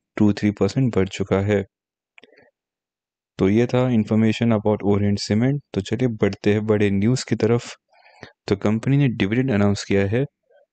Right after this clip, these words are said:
ज़ीरो पॉइंट फ़ाइव रुपीज per share, यानी कि पचास पैसे आपको मिलने वाले हैं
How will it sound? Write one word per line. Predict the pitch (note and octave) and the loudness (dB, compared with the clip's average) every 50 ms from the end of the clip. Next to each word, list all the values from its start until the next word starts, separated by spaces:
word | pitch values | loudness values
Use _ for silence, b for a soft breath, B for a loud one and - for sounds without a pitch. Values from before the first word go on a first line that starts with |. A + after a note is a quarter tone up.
| _ - | _ -6
ज़ीरो | G#2+ G2 B2+ C#3 D#3 D3+ D3+ - | -2 2 2 4 2 2 2 2
पॉइंट | B2+ A2+ G2 G2 | 2 2 2 2
फ़ाइव | - - G2+ G2+ G2+ | 0 -2 0 0 0
रुपीज | G2+ F#2+ - A#2 C3+ D3 - - - - | -2 -2 -2 -2 -4 -4 -6 -6 -2 0
per | G#2 G2+ G2+ | 0 0 0
share, | - - G#2 A2 B2 C3 - _ _ _ _ _ - | -2 0 0 2 2 0 -2 _ _ _ _ _ -6
यानी | - G#2 F#2+ | -4 -2 -2
कि | G#2+ | -2
पचास | G2 - G2 F#2+ - A2 A#2 C3 - - - | -2 -2 -2 -2 0 -2 -2 -2 -2 -2 -2
पैसे | G#2+ G2 - - G#2+ | -2 -2 0 0 -2
आपको | G2+ - - G2+ | -2 0 -2 -2
मिलने | G2+ G2+ G2+ G#2 G#2+ | 0 2 2 4 4
वाले | G#2 G#2 G#2 A2 | 4 2 2 2
हैं | A#2 | 0